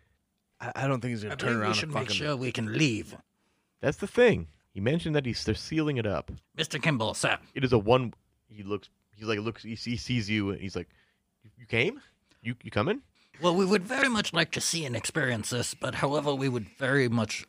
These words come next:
Speaker 2: also like to be able to leave.
Speaker 3: I regret to inform you,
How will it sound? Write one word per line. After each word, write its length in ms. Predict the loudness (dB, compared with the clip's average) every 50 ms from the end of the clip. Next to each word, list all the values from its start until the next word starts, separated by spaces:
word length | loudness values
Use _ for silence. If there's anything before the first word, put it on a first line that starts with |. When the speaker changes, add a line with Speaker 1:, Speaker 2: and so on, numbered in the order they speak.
| _
Speaker 2:
also 300 | 0 0 0 2 0 -2 -2
like 220 | -2 -4 -4 -6
to 100 | -10 -10
be 180 | -8 -8 -8 -6
able 160 | -8 -8 -8
to 140 | -10 -12 -12
leave. 500 | -2 2 4 4 6 4 2 -2 -6 -14 -20 -20 _ _ _ _ _ _ _ _ _ _ _ _ _ _ _ _ _ _ -10
Speaker 3:
I 280 | -8 -6 -6 -6 -6 -8 -10 -16 _ _ _ _ _ _ _ _ _ _ _ _
regret 300 | -16 -4 -2 -2 -2 0
to 100 | -2 -4
inform 400 | -6 -4 -4 -2 0 0 0 -2
you, 300 | -4 -6 -6 -8 -8 -12